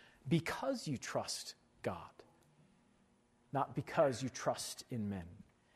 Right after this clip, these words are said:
And so, friend, I encourage you to trust in him today. I want to close with a reminder that God is trustworthy because he is also the judge of the universe.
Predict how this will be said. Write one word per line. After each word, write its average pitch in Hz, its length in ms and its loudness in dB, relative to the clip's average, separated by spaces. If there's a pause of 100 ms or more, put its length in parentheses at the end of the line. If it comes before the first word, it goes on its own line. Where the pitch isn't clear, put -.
(920)
And 139 100 0
so, 165 140 8
friend, 170 360 8
I 139 120 12
encourage 151 480 6
you 139 80 6
to 127 80 4
trust - 440 2
in 117 140 -2
him 101 460 0
today. 92 460 -4 (580)
I - 560 -20
want 165 100 8
to - 80 6
close 175 560 12
with 151 160 8
a 156 60 8
reminder 143 800 8 (840)
that 143 140 0
God 165 240 12
is 160 160 8
trustworthy 175 640 10
because 165 460 8
he 180 200 8
is 147 220 2
also 170 720 8 (680)
the 131 140 0
judge 160 640 8
of 143 260 2
the 135 80 0
universe. 123 1040 -4